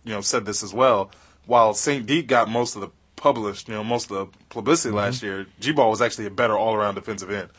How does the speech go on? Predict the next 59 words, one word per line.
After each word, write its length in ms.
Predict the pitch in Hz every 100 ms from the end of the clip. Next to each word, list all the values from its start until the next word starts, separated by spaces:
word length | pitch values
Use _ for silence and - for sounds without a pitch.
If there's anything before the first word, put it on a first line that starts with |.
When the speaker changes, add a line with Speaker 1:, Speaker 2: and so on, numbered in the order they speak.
| - _ _
Speaker 1:
You 60 | 98
know, 160 | 98
he's 180 | 107 110
got 200 | 123 104
great 220 | 104 123 113
technique. 520 | 117 110 120 117 104
He's 100 | 98
very 200 | 120 113
tenacious 460 | 104 113 117 110 107
in 40 |
the 40 | 104
way 120 | 113
he 60 | 101
works. 380 | 120 117 - - - _ _
You 100 | 117
know, 120 | 107
he, 100 | 113 -
he 180 | 160
can 160 | 165 135
do 160 | 143 143
it 60 |
all. 140 | 165 143
I 120 | 117
saw 300 | - 143 135
him 60 | 123
at 140 | 98
M 160 | 113 131
S 140 | 123 165
U's 140 | 180
pro 180 | - 107
day. 100 | 101
He 80 | 131
was 100 | 120
going 200 | 117 107
through 120 | 120
the 60 | 113
linebacker 500 | 151 165 101 92 87
drills. 360 | 92 - - - _ _ -
So, 120 | 110
you 60 | 104
know, 80 |
he's 100 | 104
a 60 | 104
very 220 | 110 151
versatile 380 | 120 131 131 104
guy. 380 | 107 127 117 98 -
Even 200 | 143 147
though 120 | 143
he's 140 | 135
a 60 | 107
seventh-round 560 | - 135 120 113 107 101
pick, 240 | 143 120 113
I 60 |
think 160 | 113 120
he's 160 | 110 90
better 260 | 113 110
than 140 | 92 90
that. 280 | 90 -
So 260 | - 98